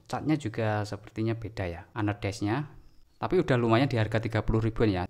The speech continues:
sekitar tiga puluh atau empat puluh ribuan itu harganya ya, hanya senter belum termasuk baterai guys. Nah, oke, draknya seperti ini. Kita lihat ini ya.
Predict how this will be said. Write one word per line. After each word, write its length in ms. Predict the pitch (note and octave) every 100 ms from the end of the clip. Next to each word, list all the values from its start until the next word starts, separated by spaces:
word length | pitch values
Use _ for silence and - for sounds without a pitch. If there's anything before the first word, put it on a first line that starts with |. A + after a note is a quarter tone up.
| -
sekitar 480 | - - - B2+ C3
tiga 80 | C3
puluh 240 | B2 C#3
atau 80 | B2+
empat 240 | A#2+ A#2+ A#2+
puluh 160 | B2+
ribuan 320 | B2 A2 B2
itu 160 | A#2 C3
harganya 400 | A2+ - A2 B2
ya, 320 | G#2 A#2+ - _ -
hanya 160 | A#2
senter 320 | A#2 A2+ A2 B2
belum 240 | A#2 A2
termasuk 320 | G2+ F#2+ -
baterai 320 | F#2+ - F#2
guys. 160 | D#2+ - -
Nah, 80 | -
oke, 480 | A#2+ C#3 C#3+ C#3
draknya 240 | - - G#2+
seperti 320 | A2 A2 G2+
ini. 160 | A2+ E3 - - _ -
Kita 400 | A2 - A#2 A#2
lihat 240 | A2+ A#2 - - -
ini 240 | A2 A2
ya. 80 | F#2